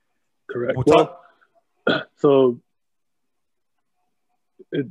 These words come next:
Speaker 1: and the thing with seasons starting at, like, the end of the year, that always messes me and other people up, 'cause it's not really twenty twelve to twenty fourteen. It's, like, two thousand eleven fall to, like, two thousand thirteen fall. <laughs>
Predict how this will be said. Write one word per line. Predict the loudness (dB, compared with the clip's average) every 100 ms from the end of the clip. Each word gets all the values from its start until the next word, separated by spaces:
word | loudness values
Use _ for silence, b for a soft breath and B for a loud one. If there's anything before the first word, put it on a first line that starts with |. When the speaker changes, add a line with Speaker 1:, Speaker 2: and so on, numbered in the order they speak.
| -4
Speaker 1:
and | -4 -2
the | -2
thing | 0 2
with | 2 0
seasons | 0 2 2 0 -2
starting | 0 2 2
at, | -2
like, | -4 -10
the | -10
end | -6 -2
of |
the | 0
year, | 0 2
that | 0
always | 0 -4 -6
messes | -12 -12 _ _
me | -18 -14 -12
and | -12
other | -14 -14
people | -20 -14 -14
up, | -14
'cause | -10 -8
it's | -4
not | -2 2
really | 2 0
twenty | -4 -6 -6
twelve | -2 -2 -2
to | _
twenty | -18 -16
fourteen. | -16 -6 -4 -4
It's, | -4
like, | -6 -6 _ _ _ _ _ _
two | -6
thousand | 0 0 0
eleven | -4 -6 -8 -14 -18 -20 _ _
fall | -6 -4 -4 -6
to, | -10
like, | -14 -14 -16 _ _
two | -18
thousand | -16 -16 -18 -16
thirteen | -16 -12 -12 -12 -16 -12
fall. | -12 -10 -16
<laughs> | -18